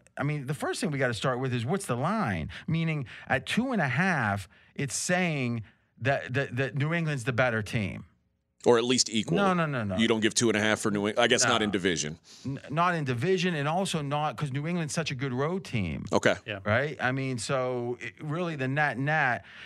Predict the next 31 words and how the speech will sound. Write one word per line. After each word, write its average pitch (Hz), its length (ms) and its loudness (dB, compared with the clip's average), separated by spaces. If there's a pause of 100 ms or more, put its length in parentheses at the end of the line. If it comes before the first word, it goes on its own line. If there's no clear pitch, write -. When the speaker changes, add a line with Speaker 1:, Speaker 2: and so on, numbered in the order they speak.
(120)
Speaker 1:
And 151 160 0
now 202 180 2
that 202 100 0
we 160 120 -4
got 180 160 2
a 160 60 0
second, 135 340 0
let's 160 180 -4
talk 160 320 0
about 131 220 2
what 120 140 -4
Belichick 127 500 0
was 113 140 -4
saying. 113 420 0 (220)
This 190 220 -2
is 277 140 -6
his 185 220 0 (400)
verbatim 156 640 0 (220)
statement. 113 600 -2 (400)
And 160 160 2
I 175 60 4
want 247 240 0
you 311 80 -4
to 277 80 -2
think 254 300 -4
about, 196 400 2
he's 147 280 0
using 175 280 0
plain 196 380 2
language 170 500 2
here, 92 420 0